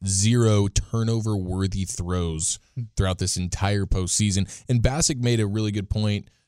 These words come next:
Speaker 1: about, uh, being late in the game. There's, like, five minutes to go in the game.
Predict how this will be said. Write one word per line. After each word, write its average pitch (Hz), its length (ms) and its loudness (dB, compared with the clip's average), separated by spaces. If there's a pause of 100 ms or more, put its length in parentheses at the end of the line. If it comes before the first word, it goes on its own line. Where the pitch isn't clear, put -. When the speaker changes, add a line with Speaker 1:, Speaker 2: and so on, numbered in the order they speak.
(100)
Speaker 1:
about, 104 460 2
uh, 98 180 2
being 104 420 0
late 104 400 2
in 117 60 -4
the 117 60 0
game. 110 280 2
There's, 113 160 2
like, 110 120 -2
five 110 280 0
minutes 107 220 0
to 107 100 0
go 107 160 2
in 104 80 2
the 101 60 2
game. 101 400 2